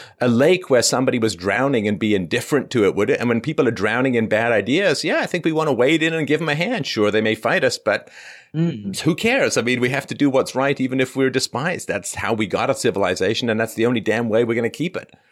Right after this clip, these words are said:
Speaker 2: Right, and, and, uh, absolutely. And there are, there are two other probably core things that I would advise men to do, and, and that is, that's to kind of not give your power away easily. Men are at the height of their, of their power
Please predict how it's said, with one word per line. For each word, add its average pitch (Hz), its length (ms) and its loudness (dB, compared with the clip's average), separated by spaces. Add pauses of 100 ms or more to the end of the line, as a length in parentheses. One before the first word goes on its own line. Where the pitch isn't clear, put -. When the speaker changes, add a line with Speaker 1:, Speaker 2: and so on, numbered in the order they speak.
(680)
Speaker 2:
Right, 165 420 2
and, 117 140 -2
and, 135 260 -2 (100)
uh, 120 160 -4
absolutely. 127 600 -4
And 139 280 -4
there 180 200 4
are, 165 40 -2
there 175 200 -4
are 185 60 0
two 208 220 -4
other 202 120 -2
probably 110 640 -4 (120)
core 127 240 0
things 113 260 -4
that 113 100 -2
I 107 60 2
would 104 180 -2
advise 104 360 -4
men 101 140 -4
to 98 140 -6
do, 101 160 0
and, 101 120 0
and 117 180 0
that 127 160 -2
is, 117 380 -2 (420)
that's - 280 -4
to 135 80 -6
kind 123 180 -4
of 107 80 -6
not 151 260 0
give - 180 -2
your 143 120 0
power 135 400 -6
away 104 400 -4
easily. 117 640 -8
Men 143 300 0
are 151 100 2
at 147 60 -6
the - 80 -4
height 127 340 -6
of 107 80 -16
their, 104 300 -4
of - 180 -10
their 95 120 -2
power 107 520 -2